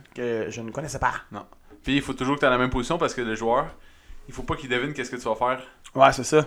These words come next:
Speaker 2: Fait que si toi, quand tu fais une telle affaire, tu mets ta, telle main à terre,
Speaker 1: Ouais.
Speaker 2: parce que c'est beaucoup plus facile pour toi. Puis quand tu fais une autre affaire, tu mets l'autre main. Mais
Speaker 1: Mhm.
Speaker 2: lui, au début, il sait pas, mais après, euh, trois heures de jeu, il va comme deviner que, que quand
Speaker 1: Si
Speaker 2: tu
Speaker 1: tu
Speaker 2: changes
Speaker 1: mets
Speaker 2: ta
Speaker 1: main
Speaker 2: main,
Speaker 1: gauche.
Speaker 2: il va faire ça, fait qu'il va juste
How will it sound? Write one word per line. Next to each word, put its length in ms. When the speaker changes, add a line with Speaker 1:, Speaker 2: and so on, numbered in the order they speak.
Speaker 2:
Fait 100
que 60
si 140
toi, 260
quand 200
tu 120
fais 140
une 80
telle 120
affaire, 280
tu 100
mets 80
ta, 140
telle 300
main 120
à 80
terre, 320
Speaker 1:
Ouais. 240
Speaker 2:
parce 160
que 60
c'est 0
beaucoup 260
plus 100
facile 240
pour 140
toi. 280
Puis 80
quand 100
tu 60
fais 80
une 60
autre 140
affaire, 240
tu 60
mets 60
l'autre 160
main. 280
Mais 140
Speaker 1:
Mhm. 120
Speaker 2:
lui, 280
au 60
début, 200
il 80
sait 140
pas, 200
mais 640
après, 260
euh, 400
trois 240
heures 140
de 100
jeu, 200
il 60
va 120
comme 160
deviner 340
que, 220
que 60
quand 100
Speaker 1:
Si 160
Speaker 2:
tu 60
Speaker 1:
tu 60
Speaker 2:
changes 180
Speaker 1:
mets 60
Speaker 2:
ta 100
Speaker 1:
main 60
Speaker 2:
main, 60
Speaker 1:
gauche. 300
Speaker 2:
il 60
va 40
faire 220
ça, 160
fait 140
qu'il 140
va 140
juste 420